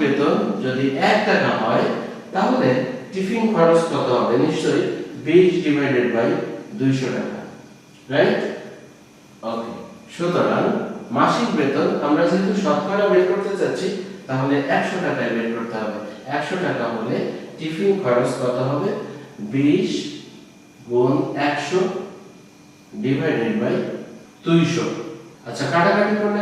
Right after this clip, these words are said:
কত হবে এখানে? দুই শূন্য দুই শূন্য চলে গেল, তাহলে দশ পার্সেন্ট। তাহলে আচ্ছা, এইখানে কিন্তু পার্সেন্ট দেওয়া যাবে না, সরি, এইখানে কেউ পার্সেন্ট দেবে না, এটা কিন্তু টাকা। কিন্তু উত্তর লেখার সময় আবার টাকাও লিখতে পারবে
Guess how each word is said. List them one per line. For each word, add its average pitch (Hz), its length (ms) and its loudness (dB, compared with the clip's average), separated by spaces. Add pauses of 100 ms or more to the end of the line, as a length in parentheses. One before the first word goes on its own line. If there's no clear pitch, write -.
কত 196 120 2 (100)
হবে 202 220 0
এখানে? 214 220 -4 (580)
দুই 170 180 2
শূন্য 196 180 2 (140)
দুই 185 160 6
শূন্য 190 160 0 (140)
চলে 185 220 2
গেল, 185 140 4 (720)
তাহলে 113 220 -8 (120)
দশ 143 140 2 (100)
পার্সেন্ট। - 400 -8 (680)
তাহলে 127 340 2 (840)
আচ্ছা, 127 160 -6 (120)
এইখানে 208 340 4
কিন্তু 185 260 4
পার্সেন্ট 160 360 2
দেওয়া 131 200 2
যাবে 113 220 0
না, 147 160 0
সরি, - 220 0 (600)
এইখানে 180 260 4 (100)
কেউ 175 200 2
পার্সেন্ট 170 380 4
দেবে 175 200 4
না, - 140 4
এটা 175 200 0
কিন্তু 175 180 0 (120)
টাকা। - 240 2 (360)
কিন্তু 214 200 0 (200)
উত্তর 220 300 4
লেখার 214 300 4
সময় 190 300 4
আবার 160 220 4
টাকাও 180 300 2
লিখতে 139 260 0
পারবে 220 220 2